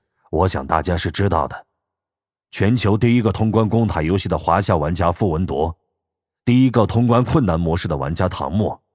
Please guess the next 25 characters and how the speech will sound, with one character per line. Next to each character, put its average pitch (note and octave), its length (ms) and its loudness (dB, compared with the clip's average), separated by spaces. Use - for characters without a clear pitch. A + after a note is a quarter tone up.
还 - 180 -2
有 G2 120 2
世 G2+ 200 0
间 G#2+ 180 0
排 G2+ 200 2
行 G#2 180 0
榜 C#2+ 200 -2
第 A2 200 0
一 G#2 40 2
名 F2 160 0
穆 A2 180 2
回 G#2+ 220 0
雪， C#2+ 260 -6
以 F#2 200 0
及 G#2+ 160 -2
第 A#2+ 160 2
一 B2 40 2
个 G#2+ 120 2
通 A2 180 0
关 A2 200 4
五 E2 160 -2
层 F2 160 -6
的 F#2+ 80 2
丽 A#2 180 2
娜、 F2 360 -2